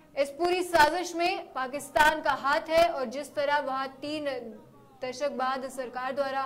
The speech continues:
हजार से भी अधिक कश्मीरी पंडितों की संपत्तियों से अवैध कब्जे छुड़ाए हैं, इससे देश के गद्दार बौखलाए हुए हैं और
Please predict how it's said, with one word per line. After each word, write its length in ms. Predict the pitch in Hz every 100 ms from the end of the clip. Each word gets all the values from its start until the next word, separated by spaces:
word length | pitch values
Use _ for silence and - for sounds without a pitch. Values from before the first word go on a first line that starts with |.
| 254
हजार 360 | 240 233 269 285
से 200 | 285 285
भी 160 | 285 311 - - - -
अधिक 300 | 277 359 359
कश्मीरी 540 | 285 277 277 285 302 311
पंडितों 460 | 269 254 254 302
की 240 | 302 311 320
संपत्तियों 680 | - 254 233 277 262 311 339
से 200 | 330 339
अवैध 480 | 330 240 247 262 254 269
कब्जे 320 | 254 208 262 269
छुड़ाए 400 | 254 254 262 311
हैं, 180 | 339 339 - - - -
इससे 280 | 269 269 320
देश 320 | 269 320 339 339
के 240 | 339 339 339
गद्दार 580 | 262 214 262 269 294 285
बौखलाए 540 | 254 247 247 285 285
हुए 160 | 240 240
हैं 180 | 277 - - - - -
और 280 | 254 269